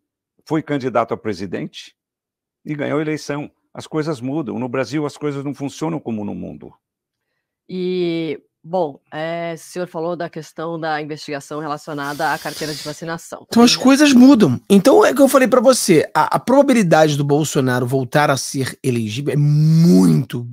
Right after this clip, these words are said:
Speaker 3: baixa. Mas existe essa possibilidade. Então, a gente tem que acreditar. Ela é muito pequena? É. Por que é muito pequena? Se ele não cometeu nenhum crime. Porque o sistema inventou crimes.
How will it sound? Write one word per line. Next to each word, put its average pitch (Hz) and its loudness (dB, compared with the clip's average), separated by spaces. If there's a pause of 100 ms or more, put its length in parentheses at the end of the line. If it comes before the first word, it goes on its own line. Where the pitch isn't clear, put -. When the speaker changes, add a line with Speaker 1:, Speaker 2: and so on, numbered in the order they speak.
(160)
Speaker 3:
baixa. - -12 (420)
Mas 104 -8
existe 185 -4
essa 113 -12
possibilidade. 98 -16 (320)
Então, - -18
a - -16
gente 85 -20
tem 95 -16
que - -16
acreditar. 165 -4 (360)
Ela 110 -14
é 98 -14
muito 147 2
pequena? 151 -6 (120)
É. 143 -6 (400)
Por 277 -12
que 339 -10
é - -2
muito 302 -2
pequena? 156 -8 (140)
Se - -12
ele 117 -4
não 120 -6
cometeu 120 -6
nenhum 135 -6
crime. 113 -8
Porque 117 -16
o 139 -12
sistema 131 -12 (220)
inventou 131 -8
crimes. - -20